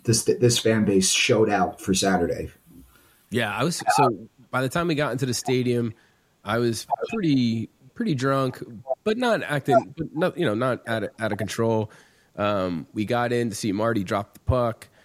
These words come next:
Speaker 2: which was really cool. And then thirty seconds into the game, our boy Nico Hischier puts one in the back of the net, and I have never seen Nico Hischier as happy as he was on Saturday.
Speaker 1: Yeah.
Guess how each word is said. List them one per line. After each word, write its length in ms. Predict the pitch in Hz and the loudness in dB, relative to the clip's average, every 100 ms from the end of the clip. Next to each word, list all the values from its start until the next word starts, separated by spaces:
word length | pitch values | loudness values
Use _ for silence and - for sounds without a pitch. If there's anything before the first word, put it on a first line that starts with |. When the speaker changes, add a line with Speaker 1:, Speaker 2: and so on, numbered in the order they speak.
| _ _ | _ _
Speaker 2:
which 160 | 101 | -4
was 120 | 110 | -2
really 220 | 117 117 104 | 0 0 -2
cool. 480 | - 113 107 104 - _ _ _ _ | 0 0 2 -2 -6 _ _ _ _
And 160 | 110 | 0
then 240 | 120 120 117 | 2 0 -2
thirty 460 | 113 - 170 190 196 | -4 0 2 2 0
seconds 540 | - 151 147 127 123 | 0 -2 0 0 0
into 300 | - 131 131 | 0 0 0
the 80 | 131 | -4
game, 460 | 113 117 107 95 95 _ _ _ _ _ _ _ - | 0 0 2 0 -4 _ _ _ _ _ _ _ -4
our 120 | 110 | -2
boy 460 | 117 127 113 98 95 _ _ _ - | 2 2 2 -2 -6 _ _ _ 0
Nico 340 | 120 131 127 | 0 2 0
Hischier 460 | 120 120 - 104 101 | 2 0 0 0 0
puts 260 | 123 110 | -2 0
one 140 | 123 113 | 0 0
in 100 | 110 | 0
the 60 | |
back 260 | 95 101 101 | 0 -2 0
of 60 | 101 | -2
the 60 | |
net, 340 | 98 95 90 _ _ _ _ _ - | 0 0 -2 _ _ _ _ _ -4
and 420 | 110 107 98 92 _ _ _ _ _ _ - - - - - | -2 0 -4 -6 _ _ _ _ _ _ -20 -20 -20 -20 -8
I 160 | 123 151 | -4 0
have 180 | 196 135 | 2 2
never 380 | 131 135 127 117 | 2 2 0 -2
seen 460 | - 120 110 104 | 0 0 2 0
Nico 320 | 104 110 110 104 | 0 0 0 2
Hischier 440 | 107 101 104 98 | 0 -2 -2 -2
as 140 | 95 | -2
happy 400 | - 101 95 98 | -4 -4 -4 -6
as 100 | 90 | -6
he 140 | - 104 | -4 -4
was 380 | 92 85 85 - | -2 -4 -4 -8
on 200 | 90 87 | -8 -6
Saturday. 460 | - 87 - 131 | -6 -6 0 2
Speaker 1:
Yeah. 280 | 123 110 - | 4 2 -4